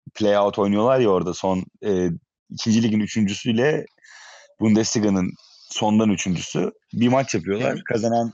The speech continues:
Speaker 1: ligde kalıyor, kaybeden küme düşüyor ya da işte kümesinde kalıyor. Ee, o eksende bakınca da ben hem bu sezon Denizlispor'u, yani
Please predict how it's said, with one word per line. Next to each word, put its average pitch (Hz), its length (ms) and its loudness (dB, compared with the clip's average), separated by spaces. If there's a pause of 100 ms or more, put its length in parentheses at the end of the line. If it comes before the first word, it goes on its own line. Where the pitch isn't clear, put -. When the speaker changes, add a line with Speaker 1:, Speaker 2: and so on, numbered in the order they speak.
(120)
Speaker 1:
ligde 107 280 -8
kalıyor, 117 560 -2
kaybeden 113 680 -2
küme 104 200 -4
düşüyor 95 440 -4 (140)
ya 92 120 -8
da 87 40 -10
işte 85 200 -12
kümesinde 90 440 -4
kalıyor. 90 400 -6 (840)
Ee, 104 520 2 (1120)
o 151 300 2
eksende 147 500 0
bakınca 151 440 0
da 202 200 0 (920)
ben 120 280 0
hem 156 160 2
bu 151 60 -2
sezon 151 340 0
Denizlispor'u, 123 680 2
yani 87 200 -6